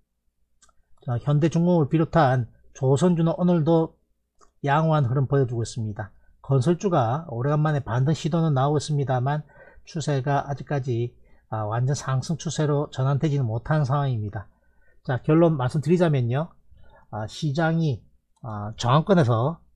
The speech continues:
크게 밀리고 있고 지금 반등 시도는 하고 있습니다만, 자, 기관 외국인 매도세가 확연하게 줄어들고, 자, 오늘은 관망하는 게 좋겠죠. 아침에도 그렇게 말씀드렸습니다.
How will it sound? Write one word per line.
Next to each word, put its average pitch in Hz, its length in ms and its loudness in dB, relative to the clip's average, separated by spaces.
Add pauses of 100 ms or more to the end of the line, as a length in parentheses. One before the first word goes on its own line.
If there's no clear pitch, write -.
(280)
크게 180 420 4
밀리고 151 420 4
있고 139 480 -2
지금 160 280 0
반등 131 320 4
시도는 175 440 4
하고 156 220 2
있습니다만, 135 680 0 (640)
자, 123 160 -4 (680)
기관 170 280 4
외국인 165 300 2
매도세가 131 800 0 (120)
확연하게 202 500 2
줄어들고, 160 680 2 (440)
자, - 100 -6
오늘은 160 600 2
관망하는 170 460 2
게 - 60 -4
좋겠죠. 156 760 0
아침에도 139 340 0
그렇게 143 220 -2
말씀드렸습니다. 123 960 0